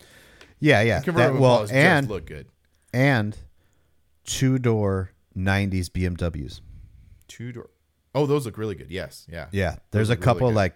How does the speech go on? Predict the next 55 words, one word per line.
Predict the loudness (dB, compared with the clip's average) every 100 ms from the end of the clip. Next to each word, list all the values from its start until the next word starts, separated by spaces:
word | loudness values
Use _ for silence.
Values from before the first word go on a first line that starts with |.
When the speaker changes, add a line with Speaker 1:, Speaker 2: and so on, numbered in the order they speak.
| _ -16
Speaker 1:
stanced | -12 -4 -2 -2 -4
out, | -2 -2 -4
and | -4
I'm | -4
like, | -4 -6
Speaker 2:
Mm-hmm. | -10 -16 _ _ _ _ _ _ _ -10
Speaker 1:
"Oh." | -10 -14 _
Speaker 2:
Yeah, | -10 -10 -12 -14
those | -14
look | -14
Speaker 1:
But, | -6
Speaker 2:
really | -2
Speaker 1:
like, | -2 -4
Speaker 2:
good. | -6 -20 _ _ _
Speaker 1:
a | -6
Mustang | -4 -2 -4 -4 -6 -4
convertible, | -6 -4 -4 -6 -6 -6 -6 -8
maybe | 0 2 2 0
like | 0
a, | 0 -4 -4
Speaker 2:
Uh, | 0
Speaker 1:
maybe | 4
Speaker 2:
the | 6
Speaker 1:
like | 6 4
a, |
f-, | 0 -2
the | -14 -4
Fox | 0 0 -2
body. | -2 -2 0
Speaker 2:
Yeah, | -2
yeah, | -2 -6
yeah. | -8 -14 -20 _
The, | -6 -6
we, | -4 -6 -4
we, | -2 0
it's | -2
funny, | -4 -6 -4
we | -6
were | -6
talking | -6 -6
about | -6 -8 -8
that, | -8 -6
like, | -8
the | -8
Vanilla | -10 -6 -6 -6
Ice | -8 -10
one. | -12
That's | -12 -12
a | -12
quintessential | -10 -10 -10 -10 -8 -10
five | -8 -6 -4 -4
oh | -4
Mustang | 0 0 0 -4 -10 -10 -12
<laughs> |
convertible. | -14 -8 -8 -8 -10